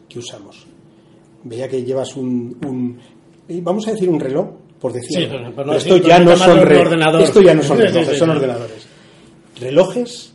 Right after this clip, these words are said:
Speaker 1: que se han convertido en ordenadores, pero sobre todo se han convertido en una recogida interminable y continua de datos.
Speaker 2: De datos.
Speaker 1: Tú llegas a tu co-, sincronización,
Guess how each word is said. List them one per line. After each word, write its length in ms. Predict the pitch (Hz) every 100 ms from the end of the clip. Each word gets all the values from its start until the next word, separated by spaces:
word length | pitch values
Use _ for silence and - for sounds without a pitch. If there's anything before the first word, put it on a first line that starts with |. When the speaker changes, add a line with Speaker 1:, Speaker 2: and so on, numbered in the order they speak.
| -
Speaker 1:
que 80 | 175
se 100 | 143
han 60 |
convertido 360 | 151 156 156 147
en 60 |
ordenadores, 360 | 135 131 139 165
pero 180 | - 139
sobre 300 | - 131 120
todo 160 | 127 170
se 120 | 165
han 60 | 143
convertido 580 | 139 123 113 165 196 - _
en 140 | 127 131
una 180 | 165
recogida 520 | 165 151 - - 170 165
interminable 760 | 156 143 131 120 127 160 165
y 80 | 175
continua 720 | 170 143 139 - 165 165 165 -
de 120 | 139 127
datos. 160 | 110
Speaker 2:
De 60 | 110
datos. 340 | 104 101 90 - - -
Speaker 1:
Tú 120 | - 151
llegas 280 | 147 135
a 100 | 135
tu 380 | 127 139 139 135
co-, 140 | - 196
sincronización, 840 | - 127 135 139 160 214 240 240